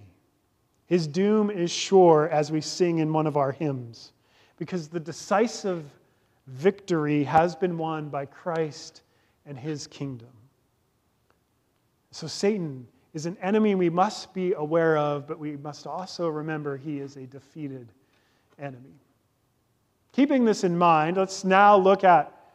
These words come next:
our reading from the Gospel of Luke, the second temptation in the wilderness. You know, for a being who's so highly intelligent, immensely powerful, this second temptation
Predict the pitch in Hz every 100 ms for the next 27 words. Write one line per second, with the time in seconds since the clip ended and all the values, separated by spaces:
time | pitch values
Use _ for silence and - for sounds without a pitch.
0 | _ - 175 170 180 202 190 175 175 156
1 | 170 170 175 - 165 156 175 202 160 160
2 | 156 208 190 202 170 - _ _ _ _
3 | _ _ _ - 190 170 196 190 185 170
4 | 165 156 196 170 135 113 - - _ _
5 | _ _ _ _ _ _ _ _ _ _
6 | _ 165 170 214 208 214 254 254 214 208
7 | - 208 - 185 208 233 214 190 202 190
8 | 185 202 175 175 196 226 - 208 185 170
9 | 175 208 202 202 165 165 165 - - -
10 | _ _ _ _ _ _ 170 214 320 -
11 | - 277 370 302 226 - 214 180 220 226
12 | - 180 170 160